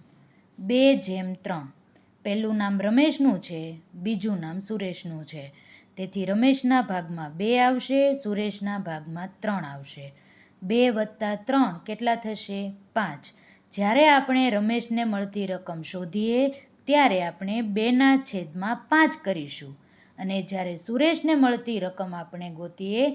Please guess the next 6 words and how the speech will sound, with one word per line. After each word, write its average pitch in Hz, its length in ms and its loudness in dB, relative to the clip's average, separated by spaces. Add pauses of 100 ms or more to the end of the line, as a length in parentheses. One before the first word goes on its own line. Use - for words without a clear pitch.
(320)
ત્યારે 277 340 4 (300)
ત્રણના 311 420 4 (120)
છેદમાં 175 500 -10
પાંચ 302 200 4 (100)
કરશું. 233 540 -4 (360)
જોઈએ. 139 360 -8